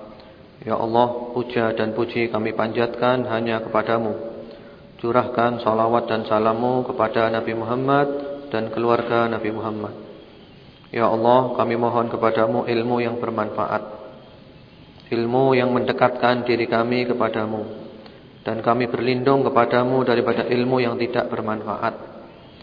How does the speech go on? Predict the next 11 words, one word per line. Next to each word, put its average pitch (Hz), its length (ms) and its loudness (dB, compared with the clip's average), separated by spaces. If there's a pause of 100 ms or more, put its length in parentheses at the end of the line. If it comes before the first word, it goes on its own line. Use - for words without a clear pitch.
(160)
yaitu 117 400 -2
ilmu 127 400 4
yang 120 160 2
menjauhkan 120 640 2
diri 117 240 0
kami 123 560 2
dari, 113 420 -2
dari 117 220 -2
Engkau, 110 480 -2
Ya 104 80 -4
Allah. 104 460 -8